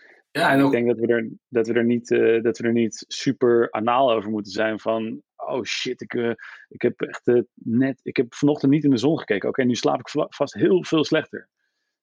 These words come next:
Speaker 2: Nee, dat is het. Het gaat om die kleine procentjes.
Speaker 1: Ja, het zijn, het zijn, eh,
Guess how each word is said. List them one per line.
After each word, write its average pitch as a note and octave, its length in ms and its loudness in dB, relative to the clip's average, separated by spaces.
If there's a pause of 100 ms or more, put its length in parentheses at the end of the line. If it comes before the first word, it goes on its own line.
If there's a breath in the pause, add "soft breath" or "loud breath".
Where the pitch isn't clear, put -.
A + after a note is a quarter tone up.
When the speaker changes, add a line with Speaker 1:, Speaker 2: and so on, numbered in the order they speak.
(160)
Speaker 2:
Nee, A2+ 280 -2
dat A2 140 0
is C3+ 120 -2
het. - 180 -10
Het - 140 -8
gaat C3 160 -2
om C3+ 60 2
die B2+ 120 2
kleine C3+ 280 0
procentjes. G#2+ 720 -4 (440)
Speaker 1:
Ja, D#3 180 0
het D#3+ 120 0
zijn, E3 160 0
het D3 160 -2
zijn, D3 260 0
eh, C3 160 -8